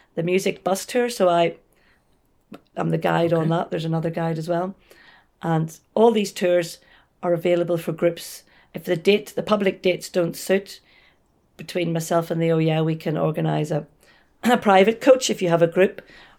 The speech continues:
Speaker 1: or a private walking tour, or with the latest new idea, which we've launched, is a,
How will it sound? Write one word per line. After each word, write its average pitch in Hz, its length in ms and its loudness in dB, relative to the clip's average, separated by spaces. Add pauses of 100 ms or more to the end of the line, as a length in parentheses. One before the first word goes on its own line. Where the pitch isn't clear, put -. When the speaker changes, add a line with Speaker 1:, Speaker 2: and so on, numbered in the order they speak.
Speaker 1:
or 170 120 2
a 160 60 2
private 165 400 0
walking 180 460 4
tour, 196 400 0 (560)
or 165 100 -2
with 165 220 2
the 165 60 -2
latest 170 360 0
new 165 180 0
idea, 160 340 0
which - 180 -6
we've 160 260 -12
launched, 165 420 -2
is 165 180 -4
a, 160 180 -2